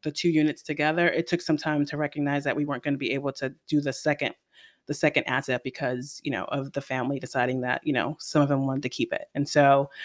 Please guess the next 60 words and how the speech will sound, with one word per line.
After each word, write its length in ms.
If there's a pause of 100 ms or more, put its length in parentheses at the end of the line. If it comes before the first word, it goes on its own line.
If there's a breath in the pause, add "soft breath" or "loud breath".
(260 loud breath)
um, 180
on 160
the 160
other 160
part, 320
we 120
just, 260
you 60
know, 260 (420)
went 200
through 380
and 380
took 160
a 40
look 180
at 100
the 140
assets, 580
talk 200
a 40
look, 160 (180)
take 160
a 60
look, 200
took 140
a 60
look 200
at 200
what, 260 (260)
um, 200
little 580
deferred 260
maintenance 240
there 120
was, 260
'cause 140
there 120
was 220
some, 300 (480 loud breath)
um, 240
connecting 360
with 120
the 60
tenants 760
that 160
were 100
living 280
there 120
at 140
the 80
time 360
to 80
see 220
what 240
their 140
needs 480
were 280
for, 200
you 120
know, 300